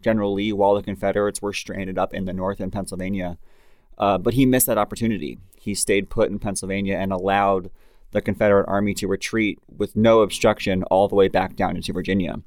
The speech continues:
And similarly, Zach Taylor, who took over the Bengals after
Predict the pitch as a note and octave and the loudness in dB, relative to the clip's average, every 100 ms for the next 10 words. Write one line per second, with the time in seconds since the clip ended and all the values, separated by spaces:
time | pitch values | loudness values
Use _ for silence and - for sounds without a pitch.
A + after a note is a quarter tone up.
0 | - _ _ - - - - C3 C3 C3 | -18 _ _ -20 -20 -12 -2 2 4 4
1 | - - D3+ E3 D3 A#2+ A#2+ A#2+ - G2+ | 2 2 4 6 6 6 4 2 -2 0
2 | A2+ A2+ - A#2+ A#2+ G#2 G#2+ G#2 G2 - | 0 2 2 4 6 4 2 0 0 0
3 | A#2+ A2+ B2 B2+ A2 A2 - G2+ F#2+ F#2+ | 2 6 6 6 4 2 -4 -2 0 0
4 | F#2+ G2 F#2+ G2 - G#2 F#2+ | 2 2 2 0 2 2 4